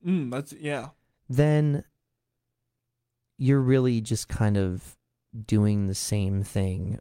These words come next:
Speaker 2: over and over again. Right?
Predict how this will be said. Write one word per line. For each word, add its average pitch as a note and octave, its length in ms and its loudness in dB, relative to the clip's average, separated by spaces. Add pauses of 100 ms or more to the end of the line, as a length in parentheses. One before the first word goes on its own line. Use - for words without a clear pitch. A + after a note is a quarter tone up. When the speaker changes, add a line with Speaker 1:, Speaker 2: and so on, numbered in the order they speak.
Speaker 2:
over G2 340 -4
and F2 120 -2
over C3+ 260 -4
again. - 320 -8 (1700)
Right? A2 380 0